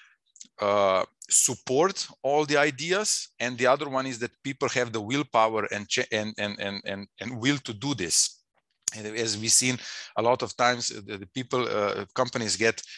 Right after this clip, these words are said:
enthusiastic and say, "Okay, we will digitalize now," and then we make first assessment and what everything needs to be changed, and it just falls down.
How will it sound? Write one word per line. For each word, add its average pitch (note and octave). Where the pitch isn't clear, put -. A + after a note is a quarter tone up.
enthusiastic G#2+
and A2+
say, A#2
"Okay, C#3+
we C3+
will B2+
digitalize C#3+
now," C#3
and A2
then C3
we A#2
make B2+
first D3
assessment C3+
and A2
what B2
everything B2
needs B2
to B2
be A2
changed, B2+
and A#2
it A2+
just A2
falls G2+
down. E2+